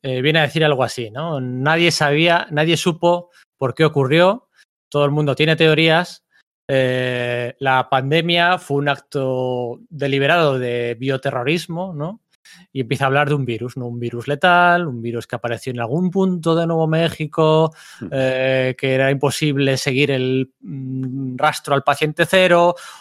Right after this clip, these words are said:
Speaker 1: un virus que empieza a haber muchas pantallas de televisión, ¿no? Un poco a lo Frank Miller, a lo Howard Chaykin, ¿no?
Speaker 2: Y esas
Speaker 1: Eh,
Speaker 2: teorías de cómo surge ese virus dentro de la, del, de la propia historia, que es muy,
Speaker 1: Ujú.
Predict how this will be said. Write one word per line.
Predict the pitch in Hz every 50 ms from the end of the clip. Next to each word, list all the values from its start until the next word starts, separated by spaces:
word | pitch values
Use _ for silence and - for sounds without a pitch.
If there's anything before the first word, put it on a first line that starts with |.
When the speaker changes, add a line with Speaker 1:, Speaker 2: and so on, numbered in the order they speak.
| - - -
Speaker 1:
un | 151 147 151 147 143
virus | 151 151 147 143 139 127 - -
que | 147
empieza | 127 - - 135 139
a | 127
haber | 131 135 - _ _
muchas | - 143 139 - 131 -
pantallas | - 127 117 135 135 120
de | 120
televisión, | - 117 110 107 107 - - 160 175 156 127
¿no? | 135 175 180
Un | 160 131
poco | - 117 120
a | 117 117
lo | 117 113 110 104 -
Frank | - 123 110
Miller, | 117 131 170 165 135 120 113
a | 110
lo | 110 110 107 104
Howard | 101 - 147 127 123 117 -
Chaykin, | - 147 160 156 - 147 131 131
¿no? | 135 147 160 156 _ - - - - - - _ -
Speaker 2:
Y | 131
esas | 131 123 123 127 127 127 127 127 127 131 131
Speaker 1:
Eh, | 127 117
Speaker 2:
teorías | 117 117 127 131 127 117 -
de | 127 127
cómo | 123 120 117 117
surge | 117 120 113 - - 120 113
ese | 110 - 117 110
virus | 107 120 120 120 120 113 101 107 110 101 92
dentro | 117 117 110 104 107 107
de | 107 98
la, | 95 92 95 95 98 - - - - - _ -
del, | 113 107 104 98 95 95 95
de | 98
la | 98 95 -
propia | 110 113 110 - 110
historia, | 101 - - - 151 165 156 143 135 131 135 135
que | - 113
es | - -
muy, | 110 107 104
Speaker 1:
Ujú. | - 135